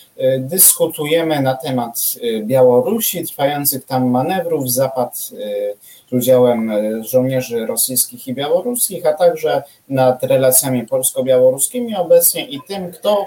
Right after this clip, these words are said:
powinien zostać uznany za legalnego,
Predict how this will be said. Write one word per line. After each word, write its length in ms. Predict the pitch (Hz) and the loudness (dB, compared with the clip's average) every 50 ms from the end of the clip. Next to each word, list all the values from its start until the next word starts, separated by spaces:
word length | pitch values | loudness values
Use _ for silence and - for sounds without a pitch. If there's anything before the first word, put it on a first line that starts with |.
| - - | -6 -8
powinien 380 | 147 135 143 143 143 143 135 123 | -10 -8 -8 -8 -6 -6 -6 -6
zostać 400 | 131 135 - - 127 120 - - | -6 -4 0 0 0 0 -2 -8
uznany 500 | 131 123 123 143 131 131 131 135 131 127 | -10 -8 -6 -2 -2 -2 -2 0 -2 0
za 160 | 127 127 120 | 0 0 0
legalnego, 840 | 123 156 - 160 160 131 127 123 123 123 123 120 117 123 127 127 | 2 0 0 2 2 0 2 2 0 0 0 2 4 4 4 4